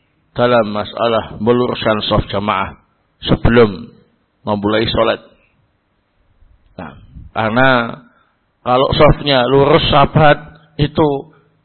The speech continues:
sholat jamaahnya nilainya akan lebih, akan lebih sempurna, barakallahu fikum.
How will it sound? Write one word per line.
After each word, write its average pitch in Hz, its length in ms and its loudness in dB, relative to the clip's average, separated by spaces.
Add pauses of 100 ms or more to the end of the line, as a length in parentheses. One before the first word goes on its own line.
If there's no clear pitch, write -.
sholat 151 560 4
jamaahnya 139 960 2
nilainya 151 1040 0 (800)
akan 143 400 0 (880)
lebih, - 480 -2 (1600)
akan 156 340 0 (140)
lebih 151 320 -2
sempurna, 175 1040 2
barakallahu 135 560 4
fikum. 113 260 -2